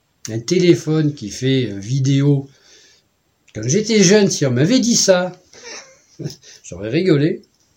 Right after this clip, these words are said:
mais rigolé, j'aurais demandé si c'était pas un, un imbécile qui me parlait. Et pourtant, je, et pourtant, je le fais.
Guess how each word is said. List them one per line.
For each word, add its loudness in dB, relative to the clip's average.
mais -6
rigolé, 2
j'aurais -8
demandé -4
si -6
c'était -10
pas -10
un, -8
un -10
imbécile -10
qui -12
me -14
parlait. -10
Et -10
pourtant, -2
je, -2
et -2
pourtant, 0
je 2
le 2
fais. -10